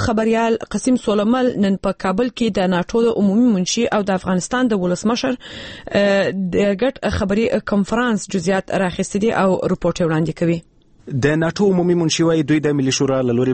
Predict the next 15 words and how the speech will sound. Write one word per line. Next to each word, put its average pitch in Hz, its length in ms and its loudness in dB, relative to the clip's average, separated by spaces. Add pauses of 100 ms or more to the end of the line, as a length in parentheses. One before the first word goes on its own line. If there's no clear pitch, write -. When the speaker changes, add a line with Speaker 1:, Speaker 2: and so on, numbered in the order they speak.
Speaker 2:
په 104 80 0
افغانستان 107 480 -2
کې 131 100 0
د 117 120 0
ناټو 104 200 -2 (100)
ځواکونو 120 360 0
د 107 100 -2
حضور 107 380 0
د 123 100 2 (100)
څرنګوالي 104 460 -2
په 135 120 -4
باب 135 120 -2 (400)
د 151 100 2
موافقتنامې 117 640 -2
د 120 100 0